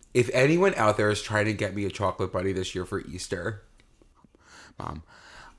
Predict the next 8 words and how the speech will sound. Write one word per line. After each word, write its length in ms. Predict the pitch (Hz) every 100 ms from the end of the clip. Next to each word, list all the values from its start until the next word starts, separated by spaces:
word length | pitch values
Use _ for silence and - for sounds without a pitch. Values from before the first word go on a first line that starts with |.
| _
I 240 | 113 110 113
want 280 | 110 117 107
a 140 | 104
filled 840 | - - - 120 123 131 143 123 -
chocolate 520 | 110 104 - 117 -
bunny, 380 | 98 95 135 143 - - - - - -
either 260 | 104 90 82
caramel 800 | - 90 92 98 123 139 165